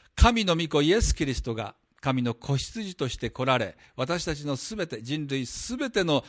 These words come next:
罪を背負ってくださって、十字架にかけられ、そしてご自身、罪のないご自身の血潮、命によって私たちの罪を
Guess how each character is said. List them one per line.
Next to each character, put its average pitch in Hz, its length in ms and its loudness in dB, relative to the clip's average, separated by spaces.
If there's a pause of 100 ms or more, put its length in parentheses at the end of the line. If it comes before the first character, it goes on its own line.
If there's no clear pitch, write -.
(140)
罪 196 340 -2
を 131 60 2
背 175 240 4
負 226 80 4
っ 240 40 -6
て - 120 -6
く 139 80 -4
だ 127 100 0
さ 110 140 -8
っ 101 40 -16
て、 - 260 -16 (280)
十 143 200 6
字 131 100 -2
架 151 140 6
に 143 100 0
か 139 160 0
け 160 140 4
ら 156 120 6
れ、 135 280 4
そ 110 160 -6
し - 80 -8
て 143 160 -2 (240)
ご 190 140 4
自 262 80 -2
身、 160 300 0
罪 226 280 -4
の 226 100 -2
な 247 160 -2
い 233 80 -2
ご 196 120 -2
自 208 100 -6
身 190 240 -4
の 151 240 0 (200)
血 - 160 -4
潮、 175 380 4 (240)
命 226 400 2
に 175 140 0
よ 160 100 4
っ 139 40 -2
て 185 380 2 (140)
私 143 300 0
た 143 80 -2
ち 139 120 -8
の 135 180 -2
罪 240 540 -2
を 175 240 2